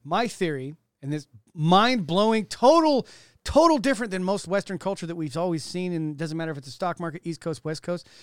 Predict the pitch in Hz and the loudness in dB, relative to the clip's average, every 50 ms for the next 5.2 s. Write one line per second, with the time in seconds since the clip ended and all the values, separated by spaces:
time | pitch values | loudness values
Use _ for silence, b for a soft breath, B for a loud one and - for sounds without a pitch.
0 | B B B 170 165 165 - - - 220 269 285 214 240 190 - 220 214 202 170 | B B B -4 -4 -4 -6 0 0 2 2 2 0 -2 -6 -6 -6 -6 -6 -6
1 | 135 175 185 - 175 151 156 156 151 135 135 151 156 156 190 202 185 - - b | -8 -10 -8 -8 -6 -6 -4 -4 -4 -4 -4 -4 -4 -4 -6 -6 -8 -10 -14 b
2 | b b b _ 160 170 165 170 - - 170 180 - - 170 165 175 - 170 165 | b b b _ -6 -4 -4 -6 -4 -4 -4 -4 -4 -6 -10 -10 -8 -8 -10 -10
3 | - - 165 160 160 151 - 147 143 135 135 - - 143 120 - 123 - 151 160 | -10 -8 -6 -6 -6 -6 -6 -8 -8 -8 -8 -10 -12 -12 -12 -14 -12 -10 -8 -8
4 | 170 - - - _ 143 143 143 151 170 190 226 277 285 - - 143 147 147 156 | -8 -10 -12 -14 _ -6 -4 -2 0 0 2 0 0 -2 -4 -4 -4 -2 -2 0
5 | 175 202 240 254 | -2 -2 -4 -6